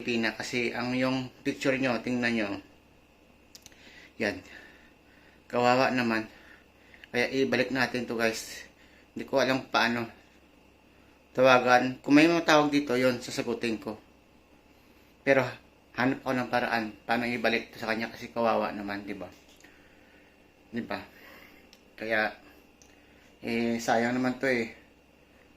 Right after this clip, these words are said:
An-, aanin ko to. Ibalik ko lang to, di ba? Kawawa yung may-ari.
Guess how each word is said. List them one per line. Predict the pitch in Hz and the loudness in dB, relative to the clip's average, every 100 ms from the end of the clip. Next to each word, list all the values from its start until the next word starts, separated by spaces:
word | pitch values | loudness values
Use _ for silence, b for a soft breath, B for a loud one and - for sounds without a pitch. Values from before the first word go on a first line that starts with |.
| _ - | _ -12
An-, | 113 | -10
aanin | 120 127 123 120 | -4 -2 -2 -2
ko | 123 147 | -4 -4
to. | 127 110 - - _ _ - - _ _ _ 98 | -4 -6 -10 -20 _ _ -20 -20 _ _ _ -12
Ibalik | 139 127 123 127 - | -8 -4 -2 0 0
ko | 135 | 0
lang | 127 123 | 2 0
to, | 131 123 | -4 -4
di | |
ba? | 113 110 - - - b b b | -2 -4 -6 -14 -20 b b b
Kawawa | - 127 143 151 | -4 0 2 2
yung | 143 139 | 2 0
may-ari. | 123 123 117 143 | 0 0 0 -2